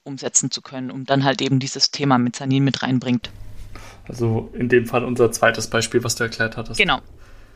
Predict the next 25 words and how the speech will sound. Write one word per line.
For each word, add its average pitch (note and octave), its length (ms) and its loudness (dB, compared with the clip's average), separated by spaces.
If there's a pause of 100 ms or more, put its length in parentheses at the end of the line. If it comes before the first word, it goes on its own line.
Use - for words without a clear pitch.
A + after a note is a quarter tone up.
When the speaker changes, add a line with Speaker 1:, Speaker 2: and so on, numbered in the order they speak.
(280)
Speaker 2:
Okay. - 180 -8
Speaker 1:
Genau. B2 140 -6 (300)
Speaker 2:
Ja, A2 120 -2
hört A#2 220 -2
sehr B2 120 -2
interessant A#2+ 340 -2
an. A2+ 180 2
Wie B2+ 140 -2
ist C#3+ 220 -2
das C3+ 180 0
vom, C3+ 500 4
ähm, B2 520 4 (100)
ich B2+ 100 -12
sag B2 160 2
mal, B2 240 4 (320)
ihr B2 120 6
macht C3+ 200 2
das C3 120 2
ja C3+ 80 6
jetzt B2 120 4
auch C3+ 200 2
nicht C3+ 260 -8
nur, C3 240 2
weil A#2+ 160 2
ihr A#2 320 2